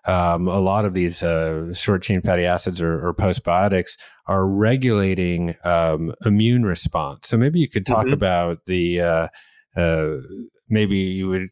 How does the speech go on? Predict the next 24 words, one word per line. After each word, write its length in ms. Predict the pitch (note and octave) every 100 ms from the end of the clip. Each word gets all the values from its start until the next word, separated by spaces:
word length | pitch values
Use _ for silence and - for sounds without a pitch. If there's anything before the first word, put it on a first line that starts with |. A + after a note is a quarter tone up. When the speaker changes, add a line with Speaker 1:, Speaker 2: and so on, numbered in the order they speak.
| -
Speaker 1:
categorize 760 | A2 G2 F#2+ F#2+ F#2 F#2 F2
that 180 | G2+ F#2
as 140 | F#2
the 100 | -
next 400 | F#2+ G2 F#2+ -
town 320 | - A2 G2+ F#2+
over 480 | F#2+ G2 G#2 A2 A2+ - F#3+ D#3 - -
<laughs> 100 | -
or 180 | G#2 F#2+
a, 180 | F#2 - A2+ -
a 100 | E2+
neighbor, 560 | F#2+ F#2+ G#2 F#2+ F#2 E2+ - - -
uh, 280 | F#2 F#2 F2+
of 160 | G#2 F#2+
Speaker 2:
Yeah. 80 |
Speaker 1:
how 360 | C3+ A2 G#2+ G#2+
the, 540 | F2+ F#2 F2 E2+ E2 - -
um, 460 | G2+ F2+ E2+ E2 D#2+ - - - _ _ -
um, 560 | F#2+ E3 E2 D#2 D#2 D2 _ _ -
of 140 | G#2+
how 520 | - B2 A#2 A#2 A2
the 220 | G2+ G2 G2+
bacteria 640 | G2 F#2+ - A2+ G#2 G2+
is 500 | G2 G2 F#2 F2 -